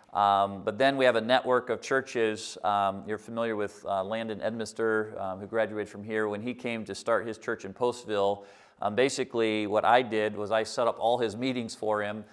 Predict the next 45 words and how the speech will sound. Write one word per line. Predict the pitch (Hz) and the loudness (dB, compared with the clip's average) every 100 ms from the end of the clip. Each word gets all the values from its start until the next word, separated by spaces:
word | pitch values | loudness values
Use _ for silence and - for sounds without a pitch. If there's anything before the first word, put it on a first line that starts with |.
| - _ - | -20 _ -2
um, | 107 104 104 101 - | 2 4 4 0 -8
and, | 104 107 101 | -6 -6 -6
and | - 101 | -8 -4
basically | 104 127 117 113 | -2 -2 -2 -2
raised | 110 123 120 | 2 2 0
his | 107 | -8
support. | - - 127 98 - - | -10 -4 0 0 -2 -4
Um, | 95 98 95 | -4 -4 -4
there's | 101 | -6
about | 95 98 - | -2 -2 0
thirty | 123 120 123 | 0 0 -2
to | 113 | -6
forty | - 117 110 | -4 -4 -4
churches, | 107 123 120 - 120 117 - | -4 -4 -2 -2 -4 -4 -6
um, | 104 104 101 101 | -2 -2 -2 -2
that | 98 | 0
I'm | 110 | 0
in | 110 | -2
contact | 101 120 117 120 110 - | -2 0 0 0 -2 0
with | 117 113 | -2 -2
that | 107 101 | -4 -4
are | 98 | 0
ready | 107 110 | 0 -2
to | 98 | -2
help | - 110 - - | 0 0 0 -6
church | 123 120 | -6 -6
planters | - 113 104 101 | -2 -2 -2 -6
in | 98 | -6
Iowa. | 92 120 117 98 98 95 - - _ _ | -2 0 0 0 0 -2 -12 -20 _ _
And, | 104 101 98 98 | -8 -4 -4 -2
uh, | 95 92 95 | 2 2 2
so | - | -2
you | 117 | 0
don't | 120 | 0
have | 113 | -2
to | |
spend | 104 - 131 123 | -6 0 0 0
two | - | -6
years | 120 110 113 101 | -6 -2 -2 0
on | 104 | -2
deputation | 104 104 104 120 123 104 | -2 -4 -2 -2 -2 -6
trying | 110 104 | -4 -4
to | |
raise | 95 95 | -4 -4
money. | 101 139 123 110 | 4 4 4 -2